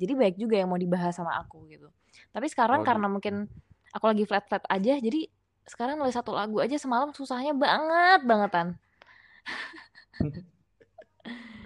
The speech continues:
Speaker 1: <laughs>
Speaker 2: Kenapa
Speaker 1: Gitu
Speaker 2: tuh?
Speaker 1: sih. Iya, nggak tahu kenapa, mungkin kayak lagi flat-flat aja kali ya, kayak nggak ada yang terjadi dan bingung gitu mau
Speaker 2: Hmm.
Speaker 1: bahas apa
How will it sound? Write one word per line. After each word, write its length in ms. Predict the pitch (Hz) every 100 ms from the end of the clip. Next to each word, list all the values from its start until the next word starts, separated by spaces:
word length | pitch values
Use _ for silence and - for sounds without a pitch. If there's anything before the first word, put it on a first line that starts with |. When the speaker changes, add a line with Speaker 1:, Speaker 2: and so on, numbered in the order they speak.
| -
Speaker 1:
<laughs> 280 | 185 180 -
Speaker 2:
Kenapa 280 | 156 139 131
Speaker 1:
Gitu 40 | 117
Speaker 2:
tuh? 160 | 139
Speaker 1:
sih. 80 | 165 - _ _ - 127 104 98 _ _ _ _ 339
Iya, 140 | 403 381
nggak 140 | 349 302
tahu 100 | 311
kenapa, 200 | 330 392 359
mungkin 200 | 320 403 359
kayak 160 | 285 240
lagi 200 | 226 226 226
flat-flat 360 | 226 240 220 -
aja 140 | 247 330
kali 140 | 277 220
ya, 40 | 254
kayak 120 | 226
nggak 140 | 208 208
ada 80 | 208
yang 100 | 208
terjadi 280 | 214 208 226 208
dan 120 | 190 190 185 190 196
bingung 240 | 226 269 226
gitu 120 | 185 175
mau 80 | 175
Speaker 2:
Hmm. 60 |
Speaker 1:
bahas 160 | 175 170 175
apa 160 | -